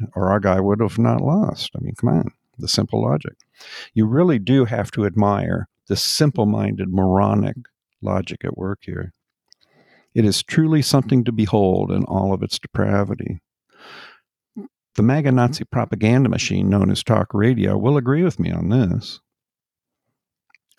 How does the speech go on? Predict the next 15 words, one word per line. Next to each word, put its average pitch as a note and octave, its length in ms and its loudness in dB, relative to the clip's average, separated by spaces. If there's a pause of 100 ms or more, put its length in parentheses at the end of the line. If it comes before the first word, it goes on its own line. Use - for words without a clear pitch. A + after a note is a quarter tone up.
That G2+ 200 0
is A2 140 2
a A#2 60 0
fact, - 440 -2 (640)
and G2 140 2
I F2+ 80 -2
give G2+ 320 -2
them G#2+ 180 2
the G#2+ 100 2
opportunity G#2+ 520 2
to G#2+ 40 2
say A#2 280 2
otherwise. - 760 -2 (480)
They D3 100 4
won't A2 340 2